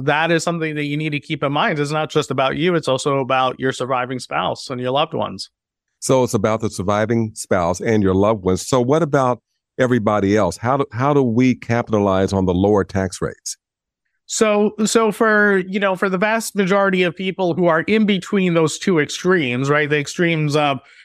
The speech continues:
Speaker 1: you know, "Well, my R M Ds are gonna be really small, so I don't have to worry about it, and I'm gonna be in a lower tax bracket in retirement,"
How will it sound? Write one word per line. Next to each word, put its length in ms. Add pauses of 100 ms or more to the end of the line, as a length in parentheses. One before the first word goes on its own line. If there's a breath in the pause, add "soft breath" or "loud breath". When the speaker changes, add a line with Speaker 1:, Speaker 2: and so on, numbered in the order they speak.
Speaker 1:
you 100
know, 120
"Well, 220
my 160
R 100
M 80
Ds 180
are 60
gonna 180
be 140
really 280
small, 340
so 100
I 80
don't 160
have 200
to 80
worry 260
about 260
it, 80
and 100
I'm 160
gonna 160
be 120
in 80
a 40
lower 360
tax 340
bracket 440
in 140
retirement," 680